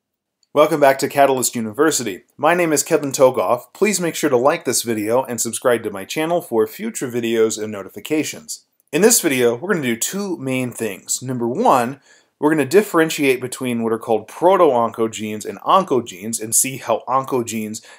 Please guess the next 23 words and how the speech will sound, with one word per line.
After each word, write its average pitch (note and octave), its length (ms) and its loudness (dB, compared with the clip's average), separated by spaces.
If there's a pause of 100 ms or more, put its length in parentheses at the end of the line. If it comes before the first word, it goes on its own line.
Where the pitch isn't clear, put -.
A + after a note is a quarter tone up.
(120)
can A2 180 -10
cause G2+ 400 -2
cancer. F#3+ 580 0 (300)
And D#3 160 2
then G3+ 140 4
we'll D#3+ 80 6
also, D#3+ 560 4
number A2 240 -2
two, - 360 2
look C3+ 320 2
at A#2+ 380 2 (240)
the C3 80 -2
function D3 500 -2
of A2+ 140 -6
tumor F3+ 380 0
suppressor E3 600 0
genes A2+ 380 -4
and A#2+ 140 -8
see B2+ 160 -2
how A#2+ 160 -2
mutations A#2 640 -6
in A2+ 100 -10
those D3+ 400 4